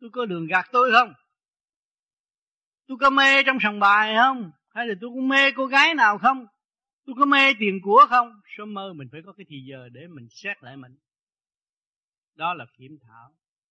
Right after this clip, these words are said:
Rồi các bạn đi dưỡng dưỡng thanh khí. Lúc đó các, các bạn thấy khỏe. Thì cái tần số trên khối óc của các bạn, nay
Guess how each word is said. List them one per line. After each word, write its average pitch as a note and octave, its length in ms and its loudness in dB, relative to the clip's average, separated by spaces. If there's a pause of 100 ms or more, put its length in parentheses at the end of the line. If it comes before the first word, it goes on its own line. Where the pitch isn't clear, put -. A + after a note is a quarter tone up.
(560)
Rồi B2+ 220 -20
các F3 160 -20
bạn D3 220 -12
đi E3+ 160 -20
dưỡng E3+ 240 -12
dưỡng G3+ 400 -10 (1700)
thanh F#3+ 280 -16
khí. A3 260 -12 (560)
Lúc D#3+ 140 -20
đó F3+ 280 -18 (160)
các, B2 120 -20 (260)
các - 100 -20
bạn A2+ 200 -18 (260)
thấy F3 160 -20
khỏe. C3+ 400 -20 (580)
Thì C#3+ 120 -20
cái F#3+ 100 -10 (140)
tần E3 320 -6
số C4 460 0 (720)
trên G3 180 -12
khối B3 200 -8
óc A#3+ 200 0
của G#3+ 120 -20
các G3 120 -18
bạn, D3+ 280 -10 (1000)
nay G3+ 380 -4